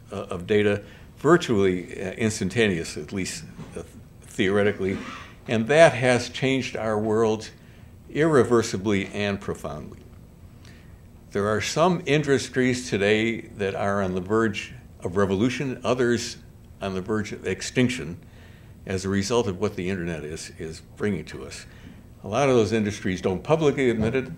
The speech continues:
Some of them don't even recognize it yet. But let me tell you, uh, they are going to change, and I'm gonna talk about those, uh, in a little bit. They are going to adapt, or they will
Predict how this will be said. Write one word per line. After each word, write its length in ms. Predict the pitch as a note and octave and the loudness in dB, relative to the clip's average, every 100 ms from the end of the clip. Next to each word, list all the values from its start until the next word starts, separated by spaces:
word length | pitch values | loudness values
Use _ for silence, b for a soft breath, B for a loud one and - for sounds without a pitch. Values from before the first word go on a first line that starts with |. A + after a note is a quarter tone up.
| B B | B B
Some 260 | - F#3 F3+ | -2 0 2
of 60 | A2+ | 2
them 100 | F#2 | 2
don't 220 | A2+ A2 | 2 2
even 180 | G2 F#2 | 2 2
recognize 560 | D#3+ D#3+ F2 D#2 E2 | 2 2 -4 -6 -6
it 80 | D#2+ | -6
yet. 280 | E2 E2+ - B B B B B - | -4 -4 -6 B B B B B -6
But 260 | F#2+ F#2 - - | -4 -4 -6 -8
let 160 | A2+ | -8
me 140 | A#2+ G#2+ | -2 -4
tell 220 | - A#2 | 0 2
you, 380 | G#2 F#2+ F2+ F#2 - - - E2+ | 4 2 0 -4 -14 -20 -16 -12
uh, 140 | F2 - - - - - - - | -12 -12 -18 -20 -20 -20 -20 2
they 320 | B2 B2 A2 | 8 8 8
are 300 | G#2 G#2 G2 F#2+ - | 4 4 2 -2 -6
going 160 | A2+ G2 | 0 0
to 100 | F2+ | 0
change, 400 | - A#2 F#2+ F#2 | 0 0 0 -2
and 100 | F2 | -4
I'm 120 | F2 | -4
gonna 140 | E2+ D#2 | -4 -6
talk 280 | - G2+ | -6 -6
about 220 | - D#2+ D#2 | -6 -8 -8
those, 360 | D2+ D2+ - B B B - | -6 -6 -10 B B B -14
uh, 140 | E2 - | -14 -10
in 180 | F2+ | -8
a 40 | E2+ | -6
little 220 | F2 E2+ | -6 -4
bit. 380 | E2+ A2+ - B B B B - | 6 6 6 B B B B -20
They 280 | - G2 A2 | -12 2 6
are 200 | G#2+ G#2 | 6 4
going 300 | F#2+ A#2 A#2 | 4 4 2
to 440 | - G2+ G2 F#2 - - - - | 0 0 0 -2 -10 -20 -20 -4
adapt, 580 | F#2 F2 A2+ C3 E3 - - - - - - | -2 4 6 6 4 -4 -10 -12 -12 -16 -8
or 160 | F#2+ F#2+ | -2 0
they 180 | F#2 F#2 | 2 2
will 420 | F2+ F2+ E2+ - | 4 4 4 -2